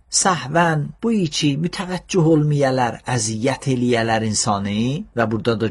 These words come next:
görürük peyğəmbərə əziyyət eləyirlər, incidirlər, bu nə baisi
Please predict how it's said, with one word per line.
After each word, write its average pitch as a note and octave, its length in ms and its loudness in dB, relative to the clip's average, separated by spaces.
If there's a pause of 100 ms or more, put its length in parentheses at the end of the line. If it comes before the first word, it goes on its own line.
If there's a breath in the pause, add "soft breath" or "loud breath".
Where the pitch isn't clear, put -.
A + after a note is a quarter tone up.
görürük G#2+ 480 -2
peyğəmbərə G#2+ 760 0 (100)
əziyyət A#2+ 480 0
eləyirlər, G2 420 -4
incidirlər, A2 760 -2 (520)
bu B3+ 120 -4
nə G#3+ 160 4
baisi G2 400 -2